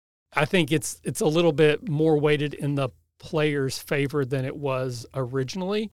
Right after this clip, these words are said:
But beyond that, it's basically the first four chapters of this. And again, I could be wrong, but my understanding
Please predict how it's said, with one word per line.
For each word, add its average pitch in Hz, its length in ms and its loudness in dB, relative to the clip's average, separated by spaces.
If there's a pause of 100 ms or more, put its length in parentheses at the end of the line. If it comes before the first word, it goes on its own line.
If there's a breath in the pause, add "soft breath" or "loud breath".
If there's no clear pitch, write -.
(420)
But 185 200 4
beyond 240 340 6
that, 294 200 6
it's 226 180 -4
basically 240 640 4
the 185 100 4
first 214 360 2
four 196 260 4
chapters 180 480 0
of 147 100 0
this. 151 280 2
And 151 200 -2
again, 151 180 2
I 131 80 2
could 262 220 4
be 165 100 2
wrong, 131 320 -2
but 160 140 0
my 170 180 4
understanding 156 600 0